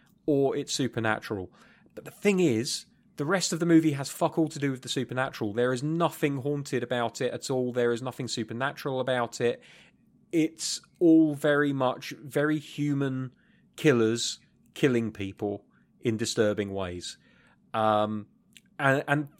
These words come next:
you know, th-, those two things, I, I was battling with that, thinking, why would you set it up like, like, you know, all spooky dooky,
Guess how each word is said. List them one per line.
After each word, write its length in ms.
you 120
know, 80
th-, 240
those 280
two 240
things, 360
I, 260
I 140
was 160
battling 360
with 140
that, 240
thinking, 420
why 220
would 200
you 240
set 260
it 80
up 220
like, 340
like, 280
you 80
know, 320
all 220
spooky 520
dooky, 540